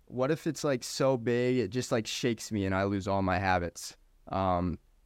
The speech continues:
that would destroy me. You know, I need to be able to hold these habits with these things that are coming for me.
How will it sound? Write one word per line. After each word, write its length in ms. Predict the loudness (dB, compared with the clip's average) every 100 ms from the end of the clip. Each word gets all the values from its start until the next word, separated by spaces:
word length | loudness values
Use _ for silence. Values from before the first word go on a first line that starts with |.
| _
that 200 | 4 6
would 160 | 6 0
destroy 560 | -4 -6 -2 2 4 2
me. 300 | -4 -8 -10 _ _ _ _ -8
You 140 | -2
know, 260 | 0 2 2
I 80 | 0
need 160 | 0 2
to 60 |
be 80 | 2
able 160 | 4 2
to 100 | 0
hold 300 | 2 0 0
these 180 | -2
habits 480 | 0 2 2 2 -2
with 300 | 0 2 2
these 300 | -2 -2 -2
things 240 | -2 -2 0
that 140 | 0
are 100 | -2
coming 320 | -4 -4 -6
for 140 | -6 -6
me. 240 | -4 -6